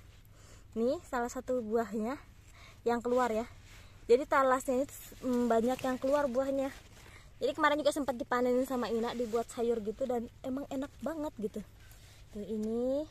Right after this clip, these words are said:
buahnya, terus ini juga. Tuh, banyak yang keluar. Jadi kalau digali, ini tuh banyak buahnya, cuma, eh, kayak apa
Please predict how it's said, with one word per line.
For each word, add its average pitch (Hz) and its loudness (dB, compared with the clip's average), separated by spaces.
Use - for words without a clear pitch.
buahnya, 220 -6
terus 247 -10
ini 226 -6
juga. 220 -6
Tuh, 214 -6
banyak 269 2
yang 277 -2
keluar. 285 2
Jadi 247 2
kalau 302 2
digali, 226 0
ini 247 2
tuh 294 0
banyak 311 2
buahnya, 262 0
cuma, 254 0
eh, 277 -2
kayak 262 2
apa 370 2